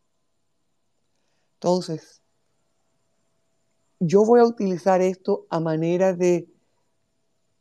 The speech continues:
de reflexión para ustedes. ¿Cuántas veces al momento de interactuar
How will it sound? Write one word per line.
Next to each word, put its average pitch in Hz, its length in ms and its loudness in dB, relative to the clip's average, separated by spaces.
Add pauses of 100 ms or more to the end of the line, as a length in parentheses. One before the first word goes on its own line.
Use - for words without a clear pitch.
(420)
de 180 160 2
reflexión 175 720 -2
para 170 220 0
ustedes. 147 720 -6 (680)
¿Cuántas 208 460 2
veces 185 420 -2
al 160 100 2
momento 175 640 -2 (920)
de 175 180 2
interactuar 175 1080 2